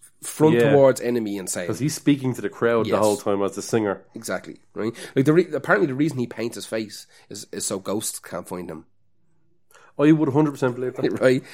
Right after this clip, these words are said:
Speaker 1: But Youth is just as fucking mad. Now, Youth is a very accomplished producer in his own right, has,
Speaker 2: He's
Speaker 1: has,
Speaker 2: brilliant.
Speaker 1: has been worked with a lot, a lot of bands over the years.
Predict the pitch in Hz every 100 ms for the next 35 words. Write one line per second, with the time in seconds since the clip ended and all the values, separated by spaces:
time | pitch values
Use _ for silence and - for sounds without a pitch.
0 | - - - 139 117 139 185 175 - -
1 | - _ _ 120 - 151 139 113 101 113
2 | - 90 71 - 127 160 185 143 120 113
3 | 135 120 110 110 95 101 107 110 107 85
4 | 87 92 87 90 90 87 90 92 - -
5 | - 107 - 107 - 117 123 120 123 -
6 | 107 113 123 120 104 104 98 90 92 92
7 | 85 85 82